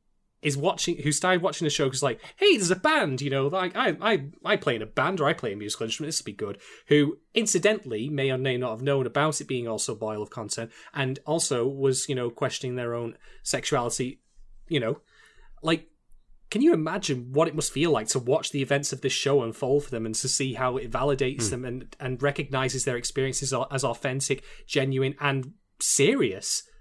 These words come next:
Speaker 2: Yeah.
Speaker 1: Holy shit.
Speaker 2: You're, uh, you're struggling and, and we see you.
Speaker 1: Absolutely. Now,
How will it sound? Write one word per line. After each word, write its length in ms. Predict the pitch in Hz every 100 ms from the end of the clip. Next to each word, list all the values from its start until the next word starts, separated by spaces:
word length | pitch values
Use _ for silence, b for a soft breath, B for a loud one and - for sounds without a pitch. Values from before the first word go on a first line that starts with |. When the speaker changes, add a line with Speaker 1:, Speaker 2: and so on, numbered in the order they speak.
| b b b _ _
Speaker 2:
Yeah. 220 | 104 92 - _ _ - _
Speaker 1:
Holy 300 | - 196 180
shit. 280 | 170 185 127
Speaker 2:
You're, 200 | 113 107
uh, 260 | 98 92 95 - -
you're 200 | 113 120
struggling 640 | - 113 110 101 95 95
and, 300 | 90 87 90 98
and 240 | 87 90
we 100 | 95
see 260 | - 98 87
you. 260 | 87 85 - - - - - - - - -
Speaker 1:
Absolutely. 560 | - 143 - 135 135 123 B B B B B -
Now, 260 | 180 180